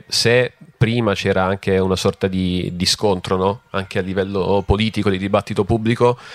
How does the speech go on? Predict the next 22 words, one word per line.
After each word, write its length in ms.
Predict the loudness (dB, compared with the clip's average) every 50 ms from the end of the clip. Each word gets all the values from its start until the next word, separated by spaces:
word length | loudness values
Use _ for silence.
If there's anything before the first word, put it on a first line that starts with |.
| -16 -16 -16 -18 -18 -20 -10 -4
la 120 | -2 0 2
nuova 200 | 4 4 4 4
strategia 440 | 2 0 0 2 2 4 4 4 4
mi 80 | 4
sembra 260 | 2 2 2 2 2
quella 280 | 2 2 2 2 2 2
del, 420 | 2 2 2 2 2 2 4 2 2
del 140 | 2 0 0
silenzio, 580 | 0 2 4 4 4 4 2 0 -2 -2 0
nel 160 | 0 0 0
senso 300 | 0 0 0 2 2 2
di 100 | 2 2
non 160 | 2 2 2 2
parlarne, 580 | 2 0 0 2 2 4 4 4 2 0 -2
di 120 | -2 0 0
far 100 | 0 0
finta 300 | 0 0 0 0 0 -2
che 100 | -2 -2
queste 240 | -2 -4 -4 -2
cose 220 | 0 0 2 2 2
non 180 | 2 2 2
accadano. 720 | 2 0 0 2 2 2 4 2 2 4 4 4 2 0